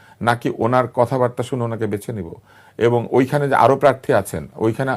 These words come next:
ওসমান হাদি আছে আমরা জানি, এবং মির্জা আব্বাস হবেন এটা আমরা জানি। তাহলে মির্জা আব্বাস, ওসমান হাদি এবং আমার যে ভাইজান, এই তিনজনের মধ্যে থেকে আমরা কোন প্রতিযোগিতা তাদের মধ্যে চাইবো? তিনজনই স্যালুট দিবে? এই ভাইজান আজকে রিক্সা চালাচ্ছেন, হয়তো ওই এলাকাতে থাকেন,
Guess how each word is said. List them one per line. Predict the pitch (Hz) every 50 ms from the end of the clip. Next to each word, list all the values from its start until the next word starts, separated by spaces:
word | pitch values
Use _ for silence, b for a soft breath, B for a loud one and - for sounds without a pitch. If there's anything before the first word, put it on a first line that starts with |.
| -
ওসমান | - 113 127 123 - 143 123
হাদি | 110 110 104 110 110
আছে | 98 - - - 139 151 - b b b b b b b
আমরা | 98 107 113 110
জানি, | 110 110 104 107 135 143
এবং | 139 123 117 113
মির্জা | 117 113 101 113 113
আব্বাস | 104 95 101 95 - - 90
হবেন | 76 71 69 65
এটা | - 82 78 101
আমরা | 92 90 85 80
জানি। | 76 76 73 73 67 67 b b b b b b
তাহলে | - 131 131
মির্জা | 139 147 156 143 135 151
আব্বাস, | 151 151 147 143
ওসমান | 143 127 - 156 151 139
হাদি | 135 135 131 143
এবং | 143 139 139 135
আমার | 127 123 127 123 113
যে | 113 117
ভাইজান, | 107 110 110 98 95 80 71 67 b b b b b b b
এই | b 131 127
তিনজনের | 135 156 143 147 151 151 151 151
মধ্যে | 143 143 135 127 143
থেকে | 135 147 139 139 143
আমরা | 120 123 123 127
কোন | 127 - - 170 180 180 160
প্রতিযোগিতা | 170 170 139 139 139 143 139 135 135 120
তাদের | 104 110 101 107 107
মধ্যে | 107 101 92 104 95
চাইবো? | - 104 90 82 85
তিনজনই | 82 - 139 139 139 143 147 139
স্যালুট | 143 135 131 135 123
দিবে? | 120 123 101 82 - - _ _ -
এই | 131 156 156
ভাইজান | 131 131 139 135 135 147 139 110 82 71 - _ _
আজকে | - - 107 - - -
রিক্সা | 143 131 120 - 139 123
চালাচ্ছেন, | - 135 127 127 123 - 127 113
হয়তো | 110 110 - -
ওই | 117 127 131
এলাকাতে | 123 120 - 110 98 98 98
থাকেন, | - - 85 - - 73 69